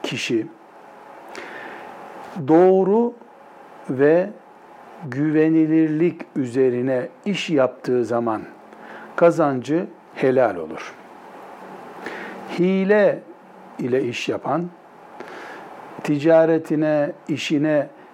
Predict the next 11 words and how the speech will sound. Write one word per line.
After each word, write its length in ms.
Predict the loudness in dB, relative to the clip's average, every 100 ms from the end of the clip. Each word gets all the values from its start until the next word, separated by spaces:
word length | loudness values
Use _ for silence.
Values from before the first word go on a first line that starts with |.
| -10 2
yalan 420 | 4 6 4 2
karıştıran 720 | 0 -2 -4 -6 -4 -4 -6 -4
komisyoncunun 1040 | -2 0 -2 -4 -4 -2 -4 -2 -2 -4 -12 -20 -20 -20 -20 -14 0
kazancında 840 | 0 2 0 0 -2 -2 0 0
da 300 | 2 2 0 -6 -20 -20 -20 -20 -10
helallik 880 | -2 2 4 4 2 0 -2 -8 -20 -20 -20 -20 -14 0
karıştırdığı 840 | 2 2 0 -2 -4 -2 0 0
yalanın 640 | 4 4 4 4 2 0 -6 -4
ağırlığı 680 | 2 6 6 4 2 2 2
kadar 360 | 2 0 2 0 -4 -18 -10
kalkar. 540 | 2 4 4 2 -2